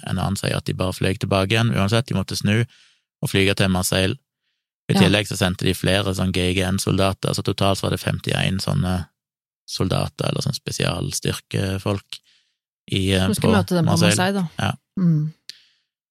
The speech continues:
Speaker 1: Og det flyet med de G G N-soldatene, det landet bare noen få minutter før det kapra flyet landet. Og det
Speaker 2: Oi.
Speaker 1: kapra flyet landet null tre trettitre, altså midt på natta,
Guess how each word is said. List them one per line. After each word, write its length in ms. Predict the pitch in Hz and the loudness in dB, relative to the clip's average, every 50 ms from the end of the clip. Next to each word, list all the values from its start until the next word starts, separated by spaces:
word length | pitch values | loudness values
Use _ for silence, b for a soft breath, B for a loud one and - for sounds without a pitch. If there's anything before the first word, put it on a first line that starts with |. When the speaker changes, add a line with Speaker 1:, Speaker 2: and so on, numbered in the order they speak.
| _ _ _ _ _ _ _ _ _ _ _ _ - | _ _ _ _ _ _ _ _ _ _ _ _ -2
Speaker 1:
Og 140 | - 107 101 | 0 2 4
det 160 | 98 110 107 | 4 4 4
flyet 300 | - - 101 104 117 113 | 4 2 2 4 4 4
med 80 | 101 95 | 2 2
de 100 | 95 95 | 2 2
G 220 | 98 104 95 95 98 | 2 2 2 2 2
G 80 | 98 | 2
N-soldatene, 600 | 95 101 110 - - 104 98 95 95 - - 95 90 | 2 2 2 0 0 2 2 2 2 2 0 0 2
det 100 | 95 92 | 2 2
landet 320 | 87 85 87 87 95 98 | 2 2 2 2 2 2
bare 140 | - 90 90 | 2 2 0
noen 140 | 90 90 90 | 0 -2 -2
få 220 | - - 101 98 95 | -2 0 0 0 0
minutter 420 | 95 92 101 - _ - 98 98 | 0 0 -2 -4 _ -4 -4 -4
før 240 | 98 - - 95 92 | -4 -4 -4 -2 -2
det 120 | - - - | -2 -2 0
kapra 340 | - 95 98 95 - - 104 | 0 0 0 0 0 -2 -2
flyet 280 | 98 - 107 98 95 95 | 0 0 0 0 0 0
landet. 340 | 95 90 92 95 98 - - _ _ _ _ _ _ _ _ _ _ _ _ - | 0 -2 -2 -2 -2 -2 -4 _ _ _ _ _ _ _ _ _ _ _ _ -6
Og 100 | - 104 | -2 2
det 100 | 101 98 | 4 4
Speaker 2:
Oi. 80 | 98 95 | 4 2
Speaker 1:
kapra 320 | - 95 98 - - 117 | 2 0 0 0 0 0
flyet 240 | - 101 95 98 98 | 0 0 0 2 2
landet 380 | 98 95 92 95 98 98 95 95 | 2 2 2 2 0 0 2 2
null 220 | 95 98 95 101 104 | 2 2 2 2 0
tre 220 | - - 104 101 101 | 0 0 0 0 0
trettitre, 500 | - - 101 - - - - - 113 135 143 147 | 0 -2 -4 -4 -6 -6 -4 0 2 4 4 4
altså 160 | 123 101 92 95 | 4 4 2 0
midt 200 | 95 98 - _ | -2 -2 -4 _
på 100 | - - | -4 -2
natta, 380 | 98 113 - - - 131 131 | -2 -2 -2 0 2 2 2